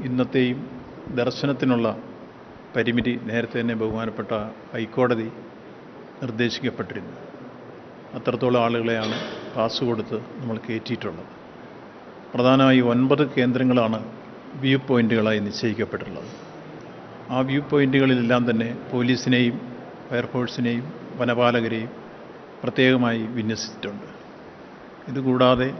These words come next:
മരച്ചില്ലകളിലും കെട്ടിടങ്ങളുടെ മട്ടുപ്പാവിലും വാട്ടർ അതോറിറ്റിയുടെ പ്രത്യേക സംവിധാനങ്ങളിലുമൊക്കെ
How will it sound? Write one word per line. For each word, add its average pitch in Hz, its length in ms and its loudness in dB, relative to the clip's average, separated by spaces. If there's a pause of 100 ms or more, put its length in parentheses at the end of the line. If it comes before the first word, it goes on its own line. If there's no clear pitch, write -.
(480)
മരച്ചില്ലകളിലും 131 760 4 (540)
കെട്ടിടങ്ങളുടെ 127 600 2
മട്ടുപ്പാവിലും 117 600 -2 (840)
വാട്ടർ 117 260 2 (340)
അതോറിറ്റിയുടെ 123 540 2 (140)
പ്രത്യേക 113 340 0 (840)
സംവിധാനങ്ങളിലുമൊക്കെ 123 800 2